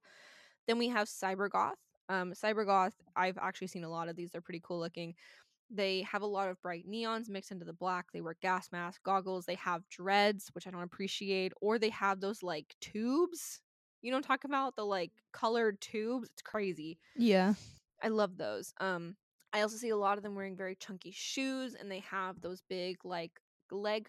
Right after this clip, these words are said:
Speaker 1: cover puff things. Super cool looking. Um, and the sound is more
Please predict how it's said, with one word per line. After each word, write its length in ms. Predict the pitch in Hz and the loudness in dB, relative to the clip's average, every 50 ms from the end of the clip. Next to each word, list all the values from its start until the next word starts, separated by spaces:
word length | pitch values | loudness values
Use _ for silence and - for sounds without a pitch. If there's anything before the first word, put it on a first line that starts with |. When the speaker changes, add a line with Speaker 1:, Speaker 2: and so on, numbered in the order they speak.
| - - | -12 -8
Speaker 1:
cover 380 | - - 202 196 196 196 190 | -4 -2 -2 0 0 -2 -4
puff 340 | - - - - 185 196 - - - _ | -6 -6 -4 -4 -4 -4 -6 -10 -10 _
things. 440 | - 196 190 185 185 185 190 185 196 - | -4 -2 -2 -2 -4 -6 -6 -8 -10 -12
Super 320 | - - - 262 233 - 208 | -12 -8 -8 -6 -4 -4 -4
cool 240 | - - 196 185 | -2 -2 0 0
looking. 560 | 180 175 175 - - 180 170 170 175 170 165 - - | 0 0 -2 -2 -4 -4 -4 -4 -4 -6 -8 -8 -8
Um, 520 | - 151 160 160 160 160 156 143 170 202 - _ _ _ - - _ _ _ - | -6 -6 -6 -6 -6 -8 -10 -12 -14 -16 -18 _ _ _ -20 -20 _ _ _ -4
and 320 | 202 202 190 185 185 185 | -2 0 0 0 -2 -4
the 60 | 175 | -6
sound 580 | 190 - - - - 196 196 202 208 220 220 202 | -8 -8 -6 -4 -4 -2 -2 -2 -2 -2 -4 -4
is 180 | - 175 - - | -6 -6 -6 -6
more 200 | 185 180 170 | -4 -4 -4